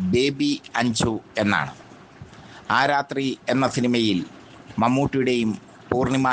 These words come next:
ജയറാമിൻ്റെയും മ-, മകളായി ബേബി അഞ്ജു അഭിനയിച്ചിട്ടുണ്ട്. മമ്മൂട്ടിയുടെ അഭിനയ ജീവിതത്തിലെ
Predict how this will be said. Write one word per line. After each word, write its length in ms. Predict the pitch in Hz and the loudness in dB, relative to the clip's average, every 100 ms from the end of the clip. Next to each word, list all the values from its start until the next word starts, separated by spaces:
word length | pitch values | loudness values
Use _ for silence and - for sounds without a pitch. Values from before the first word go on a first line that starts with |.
| 120 | 2
ജയറാമിൻ്റെയും 720 | 123 120 113 113 110 101 95 90 - 113 117 98 | 2 2 2 0 0 0 -2 -6 -14 -18 -6 -4
മ-, 140 | 101 - - - 113 | -4 -8 -20 -6 0
മകളായി 480 | 110 127 120 110 95 85 - 101 | 2 2 0 -2 -6 -14 -12 -2
ബേബി 280 | 113 120 127 101 | 0 2 2 2
അഞ്ജു 280 | 101 107 85 69 - - 107 | 0 0 0 -2 -10 -4 0
അഭിനയിച്ചിട്ടുണ്ട്. 680 | 95 110 98 - - - - - - - - - - - - | 0 0 -10 -14 -16 -20 -20 -12 -12 -12 -18 -18 -18 -12 -2
മമ്മൂട്ടിയുടെ 540 | 117 139 139 151 147 139 120 - | 0 0 0 0 0 2 0 0
അഭിനയ 300 | 113 127 135 135 | 0 0 0 0
ജീവിതത്തിലെ 520 | 123 120 117 117 101 | -2 0 -2 0 0